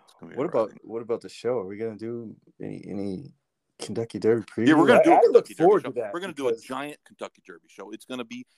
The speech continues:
Speaker 1: huge.
Speaker 2: Uh, like, don't we do, didn't we do it last year? We did it every year, right?
Speaker 1: We did, yeah, we did it.
Speaker 2: We do it, like, a little preview of the stakes and stuff on the
Speaker 1: Yeah.
Speaker 2: front?
Speaker 1: Yeah, and last year I was at,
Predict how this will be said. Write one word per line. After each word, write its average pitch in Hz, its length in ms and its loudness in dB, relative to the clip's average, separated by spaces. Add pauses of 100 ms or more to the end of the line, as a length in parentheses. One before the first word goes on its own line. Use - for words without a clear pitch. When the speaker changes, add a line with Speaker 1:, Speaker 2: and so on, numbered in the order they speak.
(120)
Speaker 1:
huge. - 1160 -20 (1400)
Speaker 2:
Uh, 143 320 -10 (320)
like, 143 180 -2 (260)
don't 208 180 0
we 240 120 -2
do, - 320 -14
didn't 254 200 0
we 269 80 2
do 233 200 6
it 220 80 4
last 214 240 -2
year? 220 300 -4
We 226 80 -6
did 202 160 6
it - 20 6
every 170 240 4
year, 90 160 -10
right? 120 220 -8
Speaker 1:
We 104 100 -12
did, 104 300 -6
yeah, 90 220 -14 (140)
we 101 120 -18
did 90 220 -10
it. 92 80 -18 (140)
Speaker 2:
We 139 140 -4
do 131 240 0
it, 117 60 -4
like, 120 180 -2
a 120 80 -10
little 123 180 -6
preview 135 420 -6
of 123 40 -6
the 120 80 -12
stakes 143 420 -10
and 151 80 -10
stuff 156 320 -12
on 151 140 -14 (100)
the - 80 -18
Speaker 1:
Yeah. 110 180 -8
Speaker 2:
front? 196 180 -14 (280)
Speaker 1:
Yeah, 98 180 -12
and 95 80 -10
last 160 260 0
year 135 80 -2
I - 20 -2
was 98 220 -10
at, 110 140 -18